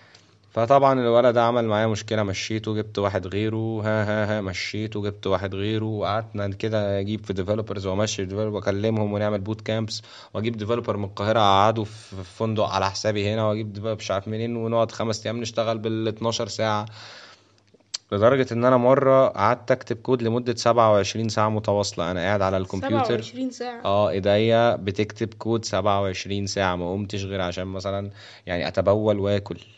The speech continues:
Speaker 1: أو لا، في الأغلب كلت في مكاني، أنا تبولت بس عشان ما ينفعش أتبول في مكاني.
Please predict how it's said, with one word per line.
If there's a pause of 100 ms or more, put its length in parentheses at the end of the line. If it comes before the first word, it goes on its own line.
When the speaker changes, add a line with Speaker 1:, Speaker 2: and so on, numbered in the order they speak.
(140)
Speaker 1:
أو
لا،
في
الأغلب
كلت
في
مكاني،
أنا
تبولت
بس
عشان
ما
ينفعش
أتبول
في
مكاني.